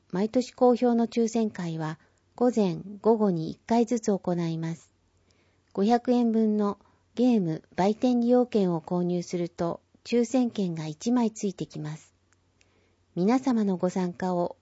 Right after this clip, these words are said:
お待ちしております。夏休みの思い出作りとして、ぜひお越しください。日時、八月二十日日曜日、午前十時から午後三時。場所、下野市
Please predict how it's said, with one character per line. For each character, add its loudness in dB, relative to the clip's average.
お -4
待 -4
ち -12
し -12
て -2
お 2
り -4
ま -4
す。 -20
夏 0
休 2
み 2
の 0
思 2
い 0
出 2
作 -4
り -8
と -6
し -12
て、 -8
ぜ 4
ひ -6
お -2
越 -2
し -16
く -6
だ -4
さ -6
い。 -8
日 -2
時、 -8
八 -4
月 0
二 -4
十 -20
日 -4
日 -4
曜 4
日、 -6
午 2
前 2
十 2
時 -6
か -6
ら -10
午 0
後 0
三 -2
時。 -14
場 -4
所、 -2
下 2
野 -2
市 -4